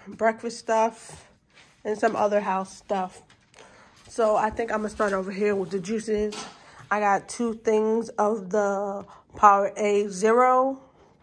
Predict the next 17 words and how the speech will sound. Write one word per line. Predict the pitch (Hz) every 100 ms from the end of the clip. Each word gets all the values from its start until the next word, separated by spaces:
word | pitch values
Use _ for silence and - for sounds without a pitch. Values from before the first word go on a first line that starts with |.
| _ _ _ - - - - - - _
This | 185 190 220
flavor | - 214 208 208 202 208 -
is, | 202 202 202 202 214 277 311 -
what's | 285 -
your | 247 233
flavor? | - 254 262 269 262 269 - - - 370
Tell | - 247 254
me | 262
what's | 254 262 254 - 247
your | 254
flavor. | 240 254 254 254 262 254 254 254 254 254 262 254 - - - - - - - _ -
Grape. | 196 220 226 - - - - - - - 226
My | 226
husband | 208 214 202 196
likes | 196 190 -
these | 202 190
Powerades. | - 196 180 185 202 214 240 254 -